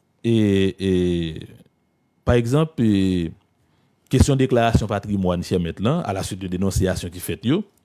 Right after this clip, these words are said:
Pour le garder, est-ce que gen menti, est-ce que gen vérité, et cetera.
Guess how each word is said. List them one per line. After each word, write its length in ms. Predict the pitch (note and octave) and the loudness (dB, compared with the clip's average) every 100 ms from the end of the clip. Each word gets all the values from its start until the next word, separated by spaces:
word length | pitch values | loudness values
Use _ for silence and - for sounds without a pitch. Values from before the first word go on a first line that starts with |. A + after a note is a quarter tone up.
| _ _ _ _ _ _ _ _ _ _ _ _ _ _ _ _ _ _ _ | _ _ _ _ _ _ _ _ _ _ _ _ _ _ _ _ _ _ _
Pour 140 | - D#3+ | 2 4
le 60 | |
garder, 680 | D#3 C#3 C3+ F3+ F#3+ G3 - _ _ _ - | 4 2 4 4 4 2 -4 _ _ _ -2
est-ce 280 | D#3+ - - | 0 0 -4
que 540 | - F3+ F3+ F#3 F3+ E3+ - _ _ _ _ _ - | 2 4 4 2 -2 -8 -14 _ _ _ _ _ 0
gen 180 | C#3 D3+ | 2 4
menti, 420 | D3+ C#3+ - D#3 | 2 0 0 4
est-ce 160 | C3+ - | 4 2
que 80 | |
gen 160 | D3+ C#3+ | 0 2
vérité, 520 | C3 C#3+ C#3+ - D#3 | 2 2 0 2 4
et 80 | D3 | 4
cetera. 380 | - A#2 A#2 E2+ | 2 2 0 -2